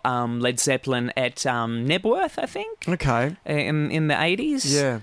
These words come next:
Speaker 1: Uh, or no, maybe, I don't know when, uh, might have been, like, nineteen eighty, 'cause I think John Bonham died, like, around that time.
Speaker 2: Right,
Speaker 1: So,
Speaker 2: right.
Speaker 1: um, and so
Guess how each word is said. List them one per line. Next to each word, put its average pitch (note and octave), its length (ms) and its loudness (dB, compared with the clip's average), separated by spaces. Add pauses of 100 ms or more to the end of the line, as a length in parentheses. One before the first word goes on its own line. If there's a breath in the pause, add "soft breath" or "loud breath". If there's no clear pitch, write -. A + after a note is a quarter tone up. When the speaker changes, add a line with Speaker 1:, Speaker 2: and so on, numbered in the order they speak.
Speaker 1:
Uh, C#3+ 220 2
or F#3+ 140 6
no, A3+ 260 2
maybe, C#4 420 0
I C4 40 -6
don't D4 100 -6
know C#4+ 80 -4
when, G#3 240 -2
uh, E3+ 340 -2
might G#3 120 0
have A3 100 0
been, G3+ 100 2
like, F3+ 300 0
nineteen E3 400 2
eighty, C#3 340 2
'cause C#3+ 120 -2
I C#3+ 60 6
think D3+ 200 0
John C#3 160 2
Bonham B2 220 2
died, A#2+ 360 4
like, A2 280 -2 (300)
around A#2 200 0
that F2+ 160 -2
time. C2+ 320 -6
Speaker 2:
Right, A2 100 0
Speaker 1:
So, G2+ 240 0
Speaker 2:
right. F#2+ 240 -4 (420 loud breath)
Speaker 1:
um, C#3 560 4
and D#3+ 280 2
so C#3+ 560 6